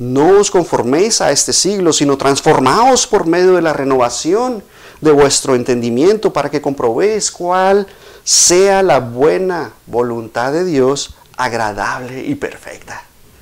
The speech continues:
Entonces nosotros, cuando nos presentamos a Dios, cuando vas a la palabra de Dios, tú empiezas a transformar el entendimiento.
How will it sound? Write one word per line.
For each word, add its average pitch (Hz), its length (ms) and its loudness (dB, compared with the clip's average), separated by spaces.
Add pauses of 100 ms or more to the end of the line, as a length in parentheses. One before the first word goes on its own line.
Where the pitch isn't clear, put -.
(800)
Entonces 233 320 -4
nosotros, 220 560 -2 (220)
cuando 185 200 -4
nos 196 140 -8
presentamos 185 580 -8
a 170 80 -14
Dios, 151 440 -12 (460)
cuando - 220 -8
vas - 180 -8
a 175 40 -10
la 170 120 -12
palabra 156 440 -10
de 135 160 -8
Dios, 127 360 -8 (400)
tú - 80 -8
empiezas 151 440 -6
a 143 80 -10
transformar 123 840 -8 (260)
el 113 100 -10
entendimiento. 110 840 -12